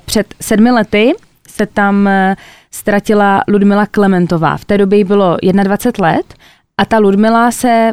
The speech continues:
vracela domů z diskotéky. Bylo to dvacátého čtvrtého října dva tisíce čtrnáct. A od té doby ji nikdo nevěděl. Samozřejmě pro ní, po ní bylo vyhlášeno pátrání. Naposledy teda, jak už jsem říkala, okolo půlnoci šla z té diskotéky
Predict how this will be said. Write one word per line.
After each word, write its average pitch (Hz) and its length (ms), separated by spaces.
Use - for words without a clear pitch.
vracela 202 540
domů 202 600
z 170 100
diskotéky. 165 840
Bylo 180 200
to 190 160
dvacátého 185 500
čtvrtého 190 400
října 190 220
dva 175 160
tisíce - 280
čtrnáct. - 560
A - 120
od - 180
té 285 180
doby 202 420
ji 202 100
nikdo 208 260
nevěděl. 185 460
Samozřejmě 220 580
pro 190 160
ní, 190 140
po 196 120
ní 196 140
bylo 185 140
vyhlášeno 180 560
pátrání. 233 680
Naposledy 220 540
teda, 202 640
jak 196 160
už 208 100
jsem 208 120
říkala, 190 420
okolo - 240
půlnoci 196 420
šla 175 120
z - 60
té 156 160
diskotéky 240 840